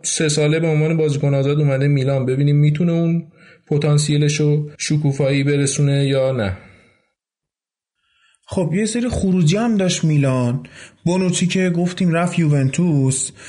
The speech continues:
Speaker 2: کارلوس باکا که رفتش ویارئال، یه آندر سیلوایی هم بود که رفت سویا. این سیلوا چیه داستانش؟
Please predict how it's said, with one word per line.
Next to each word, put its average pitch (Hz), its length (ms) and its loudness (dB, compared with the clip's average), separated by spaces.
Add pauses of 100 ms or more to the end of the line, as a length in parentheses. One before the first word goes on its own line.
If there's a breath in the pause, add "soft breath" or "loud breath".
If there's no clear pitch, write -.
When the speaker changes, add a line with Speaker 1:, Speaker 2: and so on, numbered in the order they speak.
(260 loud breath)
Speaker 2:
کارلوس 147 480 0
باکا 147 400 -2
که 147 460 2 (280 loud breath)
رفتش 151 520 -2
ویارئال، 135 760 0 (760 loud breath)
یه 190 360 0 (140)
آندر 156 360 0
سیلوایی 156 640 2
هم 190 200 0
بود 180 180 -2
که 185 500 0 (960 loud breath)
رفت 160 200 -2
سویا. 127 680 0 (580 loud breath)
این 220 140 0
سیلوا 196 420 0
چیه 233 260 -2
داستانش؟ 147 760 -2